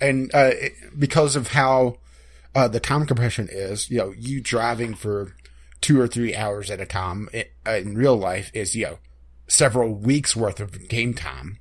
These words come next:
becau-, uh, combined with just having to rest and, you know, that's overnight. And ferry rides take up a large chunk of time as well, particularly if you go from Scandinavia to the U K,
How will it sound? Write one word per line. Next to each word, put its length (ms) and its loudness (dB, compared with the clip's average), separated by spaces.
becau-, 380 -10
uh, 180 -2
combined 460 -2
with 220 -4
just 320 -6
having 260 2
to 80 0
rest 360 -2
and, 140 -6
you 60 -6
know, 80 -4
that's 260 -6
overnight. 560 -6
And 320 -12
ferry 320 2
rides 460 -4
take 300 -4
up 220 -4
a 140 -4
large 400 -4
chunk 180 -6
of 80 -14
time 240 -6
as 160 -10
well, 240 -4
particularly 480 2
if 100 0
you 80 -2
go 140 4
from 180 -6
Scandinavia 680 -4
to 120 -10
the 120 -10
U 160 -10
K, 420 -6